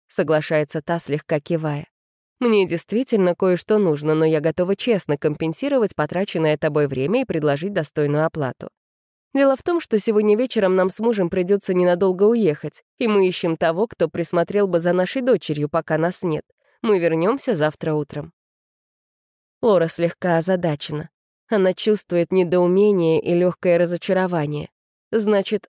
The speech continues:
вот в чем дело. Девушка и сама толком не знает, чего ожидала, но точно не этого. «Вы ведь знаете, кто я такая, верно?» — говорит Лора. «Это не вопрос, скорее утверждение». Пристальный взгляд Мари устремлен на девушку.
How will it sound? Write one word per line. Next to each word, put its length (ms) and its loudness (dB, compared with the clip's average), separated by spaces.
вот 380 0
в 80 -20
чем 260 0
дело. 360 -4
Девушка 500 0
и 40 0
сама 360 0
толком 440 0
не 120 0
знает, 380 0
чего 280 0
ожидала, 640 0
но 200 0
точно 380 -2
не 280 2
этого. 360 -8
«Вы 200 2
ведь 200 0
знаете, 480 0
кто 180 -2
я 160 2
такая, 460 0
верно?» — 420 0
говорит 500 0
Лора. 320 0
«Это 220 0
не 120 0
вопрос, 440 -2
скорее 480 -2
утверждение». 800 -2
Пристальный 540 0
взгляд 380 -4
Мари 260 0
устремлен 600 0
на 120 0
девушку. 540 -8